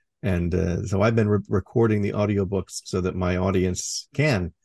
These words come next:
experience them, uh, without, without having to look at the, the printed word on the page. I, I like doing it, and I, uh, I've had a pretty good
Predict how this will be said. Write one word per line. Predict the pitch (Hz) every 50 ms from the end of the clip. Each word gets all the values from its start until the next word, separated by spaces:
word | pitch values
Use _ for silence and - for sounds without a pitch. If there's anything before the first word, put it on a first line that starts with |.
| _ _ _ _ _ -
experience | - 101 - - - 113 107 101 98 90 87 87 -
them, | 104 92 90 87 85 82 85
uh, | 90 95 107 123 123 - - - - - 113 113
without, | - 98 98 92 92 92 - -
without | 110 98 90 92 90 87
having | 90 90 90 85 82
to | - 92
look | 85 87 92 - -
at | 90 -
the, | - 92 87 85 87 - _ _ _ -
the | 101
printed | - - 110 104 95 107 95
word | 98 101 101 98 92
on | 87 90
the | 85
page. | 80 - - 92 87 80 80 - - -
I, | 151 185 - -
I | - 185
like | 180 196 196 196 -
doing | - 175 185 196 196
it, | 202 202 -
and | - 127 127 127 123 - _ _ _ _ _ _ _ _ _ _ -
I, | 117 113 120 123 123 123
uh, | 120 117 117 120
I've | - 120 123 120
had | 135 135 127
a | 127 - _ _ _ _ _ _ _
pretty | - 226 - 202
good | 165 165 156 143 139 127 127